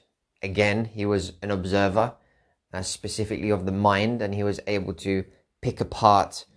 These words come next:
all the mechanisms of the mind, the psychology of the human being, um, and from that gather and gain wisdom, um,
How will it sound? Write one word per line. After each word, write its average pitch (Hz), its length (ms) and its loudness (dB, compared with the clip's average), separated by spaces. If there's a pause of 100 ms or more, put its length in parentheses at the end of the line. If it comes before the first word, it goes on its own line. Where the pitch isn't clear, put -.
(300)
all 104 140 -4
the 98 80 -4
mechanisms 95 760 -2
of 90 180 -4
the 92 80 -2
mind, 92 500 0
the - 60 -16
psychology 95 640 -2
of 87 100 -6
the 90 60 -12
human 95 360 -2
being, 92 380 0 (1040)
um, 92 520 -2 (600)
and 95 340 -4
from 98 240 0
that 98 300 4
gather 95 480 -2 (640)
and 92 220 -8
gain 98 320 0
wisdom, 98 460 -2 (840)
um, 90 460 -4